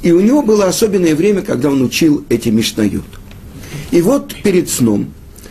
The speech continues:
он посвящал какое-то время для изучения Мишны, и как-то вечером он изучал очень углубленно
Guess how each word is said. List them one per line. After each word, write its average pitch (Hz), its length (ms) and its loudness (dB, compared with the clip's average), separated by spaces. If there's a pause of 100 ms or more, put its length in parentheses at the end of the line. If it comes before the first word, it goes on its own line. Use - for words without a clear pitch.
(280)
он 135 420 2
посвящал 131 640 0
какое-то 117 420 0
время 196 320 2
для 117 160 0
изучения 110 520 0
Мишны, 98 480 -2 (840)
и 190 760 2 (760)
как-то 269 320 0
вечером 143 580 2
он 170 140 4
изучал 170 580 0
очень 147 480 0
углубленно 147 640 2